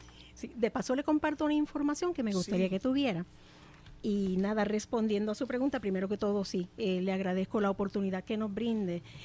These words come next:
Speaker 1: Yo estoy laborando, laborando actualmente en el municipio de San Germán como directora del programa Alzheimer, así que ya puede ir viendo un poquito el enlace con la actividad que nosotros estuvimos celebrando.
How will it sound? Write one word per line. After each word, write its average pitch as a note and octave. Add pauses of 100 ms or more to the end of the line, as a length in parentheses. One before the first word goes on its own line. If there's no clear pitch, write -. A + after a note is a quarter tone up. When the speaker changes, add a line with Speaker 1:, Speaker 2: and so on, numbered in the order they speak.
(220)
Speaker 1:
Yo F#3+
estoy A3+
laborando, A#3
laborando G#3+
actualmente C4+
en A#3+
el A#3
municipio A#3
de A#3+
San A#3+
Germán A3+
como G3 (260)
directora G#3+
del A#3
programa G#3+
Alzheimer, A3
así F3+
que G#3+
ya G#3
puede A3
ir A3+
viendo A3+
un A3
poquito A3 (320)
el A3
enlace G#3 (320)
con G3+
la G3
actividad G3
que A3
nosotros A3
estuvimos G#3
celebrando. A3+